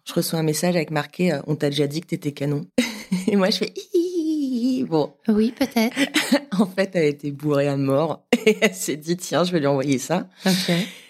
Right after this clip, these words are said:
Speaker 1: Et donc là, on commence à discuter. Et on discute pas mal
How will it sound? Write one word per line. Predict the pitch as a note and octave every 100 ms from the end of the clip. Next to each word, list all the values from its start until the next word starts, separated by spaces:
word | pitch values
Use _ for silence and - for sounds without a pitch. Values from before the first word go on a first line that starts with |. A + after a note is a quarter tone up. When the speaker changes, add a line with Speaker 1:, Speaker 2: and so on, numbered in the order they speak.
| _ _ F#3+
Speaker 1:
Et |
donc | F3 E3
là, | G#3
on |
commence | G#3 E3+ F#3
à | F3+
discuter. | D3 - - - - _ -
Et | E3 D#3 D3+
on |
discute | D3+ D#3 - A#3+ -
pas | F3
mal | D#3+ D3 F#3 A#3+ F#3